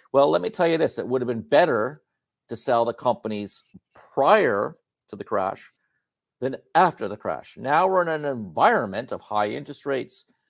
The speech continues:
This is not a great environment to sell your company. If you do have to sell, it's okay. But if you can hold on and it can bounce back when things do get better,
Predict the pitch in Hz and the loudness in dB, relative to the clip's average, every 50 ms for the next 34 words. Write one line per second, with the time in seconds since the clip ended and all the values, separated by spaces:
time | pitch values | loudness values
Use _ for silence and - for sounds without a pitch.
0 | _ _ - 151 - 208 190 127 113 117 120 123 123 131 135 147 160 170 - 151 | _ _ -10 -6 -6 -6 -6 -6 -6 -8 -6 -4 0 2 2 2 2 2 0 -2
1 | 143 135 - 135 110 127 123 127 127 113 110 123 113 - - 120 120 120 117 - | -2 -2 -4 -4 -2 -2 -2 -2 -2 -6 -10 -14 -12 -8 -6 -4 -4 -6 -6 -8
2 | 117 104 - - - 101 - 104 - _ - 123 131 139 135 - - 131 - - | -10 -10 -10 -12 -14 -14 -14 -16 -16 _ -8 -6 -6 -6 -6 -6 -10 -12 -8 -6
3 | 151 151 - - - 240 - _ _ _ _ - 104 98 - - 139 139 143 143 | -6 -6 -6 -8 -12 -18 -20 _ _ _ _ -10 -10 -10 -6 -6 -6 -6 -6 -8
4 | - _ _ _ _ _ _ _ _ _ _ _ - 104 120 117 110 - - 120 | -14 _ _ _ _ _ _ _ _ _ _ _ -10 -4 -2 -2 -2 -4 -6 -8
5 | 117 110 110 - 107 92 92 - - - 147 156 156 139 135 131 127 131 123 - | -8 -6 -6 -8 -8 -8 -10 -10 -6 -2 -2 0 2 2 2 4 4 2 0 -2
6 | 113 107 104 - - 113 98 - 120 123 135 131 - - - 120 113 113 113 - | -6 -8 -8 -8 -10 -12 -4 0 0 0 0 -2 -4 0 2 4 4 4 4 2
7 | - 98 - _ - 120 120 101 - - 123 120 113 120 104 - 117 113 110 110 | -4 -10 -10 _ -12 -12 -12 -12 -8 -6 -6 -4 -4 -4 -4 0 0 0 2 0
8 | 110 110 110 | -2 -4 -6